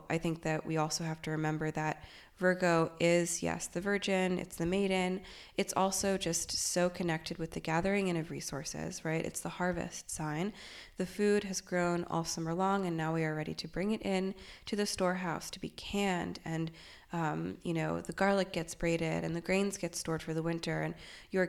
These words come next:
gathering things in, analyzing their value to you, and determining what is going to sustain you through the autumn and the winter months. So there is this kind of sense of self-protection,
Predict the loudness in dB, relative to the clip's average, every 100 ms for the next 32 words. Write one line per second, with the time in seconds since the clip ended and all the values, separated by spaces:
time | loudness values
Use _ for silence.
0 | 4 4 2 0 -2 -2 -2 0 0 0
1 | -2 0 2 4 2 0 -2 -2 0 2
2 | 2 0 -6 -20 -6 2 4 4 0 -2
3 | -4 -2 0 0 0 0 0 0 0 0
4 | 0 -2 -2 -2 -2 -4 -12 -10 -8 -4
5 | 0 0 -2 -8 -10 -8 -4 -4 -4 -6
6 | -6 -2 -2 -2 -4 -8 -6 -4 -4 -4
7 | -4 -4 -2 -2 -2 -6 -8 -8 -10 -12
8 | -14 -16 -12 -14 -6 0 4 6 8 6
9 | 2 -2 -2 -4 -2 0 -2 -2 -2 -2
10 | -2 -4 -4 -6 -14 -20 -10 -4 -4 -2
11 | -4 -4 -4 -2 0 -2